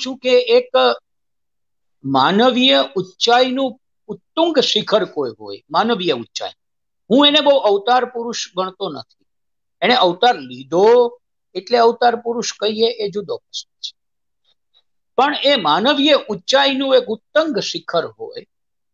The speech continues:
કે જે પોતે જ સર્વ જ્ઞાન અને સર્વ કર્મના અધિષ્ઠાતા છે, તેમ છતાંય અર્જુનને કહે છે કે તું એમની પાસે જા અને તું બરાબર જ્ઞાન પ્રાપ્ત કર.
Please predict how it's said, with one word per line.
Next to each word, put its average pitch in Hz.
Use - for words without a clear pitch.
કે 226
જે 285
પોતે 233
જ 269
સર્વ 220
જ્ઞાન 208
અને 214
સર્વ 202
કર્મના 226
અધિષ્ઠાતા 151
છે, 131
તેમ 320
છતાંય 302
અર્જુનને 247
કહે 254
છે -
કે -
તું -
એમની 202
પાસે 196
જા 190
અને 214
તું 240
બરાબર 160
જ્ઞાન 139
પ્રાપ્ત -
કર. 107